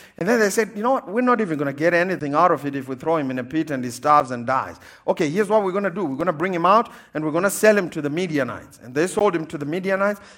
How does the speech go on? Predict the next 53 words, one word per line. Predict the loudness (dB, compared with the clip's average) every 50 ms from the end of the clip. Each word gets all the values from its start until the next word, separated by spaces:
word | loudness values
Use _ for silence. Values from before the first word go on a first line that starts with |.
| _ -8
And | -6 -4
we | -2 2
know | 2 4 4
the | 2 0
story. | -2 0 2 4 4 4 2
Joseph | 0 0 -2 0 0 -2 -2 -2
went | -2 -2 -2 -4
to | -8 -8
Egypt | -6 -8 -6 -6 -6 -6 -8 -10 -20 -20 -14 _
and | -4 -4 -2
he | -2
started | 0 4 4 4 4 4
working | 2 2 0 0 -2 -4
for | -6 -6
Potiphar. | -8 -2 0 0 0 0 -2 -8 -10 -10 -12 -14 -16 -18 -20 -20 _ _ _
And | -10 -8
he | -6
was | -6 -4 0
working | 2 0 2 0 -2
in | -6 -4 -4
Potiphar's | -4 -6 -6 -4 -6 -6 -4
house. | -2 0 2 2 2 0 -2 -8 -20 -18 -10
And | -6 0
while | 2 4 4
he | 4 4
was | 2 2
working | 0 -2 -2 -2 -4
in | -4 -4
Potiphar's | -4 -4 -6 -4 -4 -4 -2 0
house, | 2 2 2 2 0
he | -4 -6
was | -8 -8 -8
framed | -4 0 0 2 2 2 0 -4 -4 0
by | 0 0 2
Potiphar's | 2 0 -4 -4 -2 -2 -4 -2 -2
wife. | 0 2 2 2 2 0 -4
Remember | -4 -2 -2 -2 -2
the | -4 -4
story? | -4 -2 0 2 2 2 0 -4 -8 -18 -20 _ _ -20 _ _ _ -6
And, | -6 -4 -2
and, | -2 -2 -2 -2
and | -4 -4 -4 -4
yeah, | 0 2 4 4 4 2
this | 0 -2 -2
one | 0 -2 -2
is | -2 -4
for | -6 0
brothers. | 2 4 4 4 4 0 -6 -10 -14 -20 -10 -6
Whenever | -2 0 0 0 2 2
you're | 2 2
confronted | 0 0 -2 -6 -6 -6 -6 -4 -2 -2 -2 -2 -2 -4 -6 -4 -4
with | -4 -6 -6 -2 0
a, | 0 0 0 0